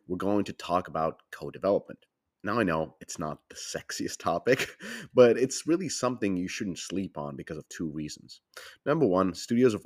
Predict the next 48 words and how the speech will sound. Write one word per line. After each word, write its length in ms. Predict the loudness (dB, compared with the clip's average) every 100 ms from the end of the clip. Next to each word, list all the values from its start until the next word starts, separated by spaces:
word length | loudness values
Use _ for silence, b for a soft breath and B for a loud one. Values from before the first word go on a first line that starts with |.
| -6
all 260 | 2 2 2
sizes 380 | 0 -2 -2 -6
depend 320 | -14 -12 -10
on 100 | -10
co-development 680 | -8 -8 -4 -4 -4 -8 -12
studios, 420 | -6 0 0 0 B B B B 2
whether 220 | 2 4
they 100 | 4
are 100 | 4
looking 380 | 2 0 -2 -2
to 100 | -6
scale 360 | -6 -2 -2
up 140 | -2 -6
their 100 | -10
project, 600 | 2 4 6 4 2 -4
fill 160 | -10 -10
a 80 | -12
gap 300 | -8 -8 -8
in 80 | -14 -16
technical 440 | -16 -16 -16 -14
expertise, 580 | -14 -12 -12 -6 -4 -4
or 60 |
just 240 | -4 -6 -4
hit 120 | -4
an 100 | -2
important 480 | -4 -4 -10 -10 -6
date. 320 | -2 -2 -4 _ _ B B B B -14
And 100 | -10
the 60 |
second 460 | -6 -2 -2 0 2
reason 300 | 2 2 -2
is, 480 | -2 -4 -2 -4 -8 -18 _ _ _
as 160 | -8 -4
we 80 | 2
know, 380 | 4 4 2 -6
the 100 | -4
venture 360 | 2 0 0 -8
capital 460 | -8 -12 -6 -4
landscape, 560 | -4 -6 -8 -2 -2 -2 _
meaning 320 | -10 -6 -6 -8 -10
how 200 | -6 -6
easy 320 | -6 -6 -4
it 60 | -2
is 220 | -4 -4
to 120 | -8
get 140 | -6 -4
an 140 | -4
investment, 520 | 6 6 6 0 -4